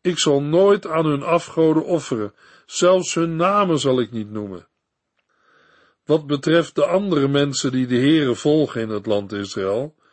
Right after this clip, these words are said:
zij die aan hem zijn toegewijd, zegt David in vers drie:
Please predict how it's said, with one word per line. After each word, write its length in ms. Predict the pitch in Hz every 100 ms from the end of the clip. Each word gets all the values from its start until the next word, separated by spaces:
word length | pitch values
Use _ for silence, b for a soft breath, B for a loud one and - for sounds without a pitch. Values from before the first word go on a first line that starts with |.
| b b b
zij 360 | - - 143 143
die 200 | 139 131
aan 100 | 123
hem 240 | 147 165
zijn 320 | 135 139 135
toegewijd, 800 | - 190 127 107 92 107 - - _ _ _ _ _
zegt 400 | - - 147 135
David 460 | 156 175 165 143 135
in 160 | 127
vers 320 | 117 113 101 117
drie: 420 | 143 151 98